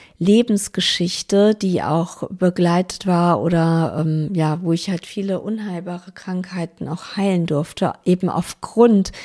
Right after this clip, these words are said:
dessen, dass ich mich da so durchgelesen, durchgefragt, durchgesucht habe im Internet,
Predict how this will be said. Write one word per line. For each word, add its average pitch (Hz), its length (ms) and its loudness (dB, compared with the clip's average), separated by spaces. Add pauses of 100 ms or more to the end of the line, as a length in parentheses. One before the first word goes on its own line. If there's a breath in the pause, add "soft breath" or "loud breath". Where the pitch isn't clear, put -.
(320 loud breath)
dessen, 175 420 4
dass 165 220 4
ich - 180 -6
mich 160 220 -4
da 147 160 -2
so 156 160 -4
durchgelesen, 202 1200 0
durchgefragt, 196 1200 -2 (400 loud breath)
durchgesucht 214 880 4
habe 208 220 -2
im 165 120 -4
Internet, 185 840 -2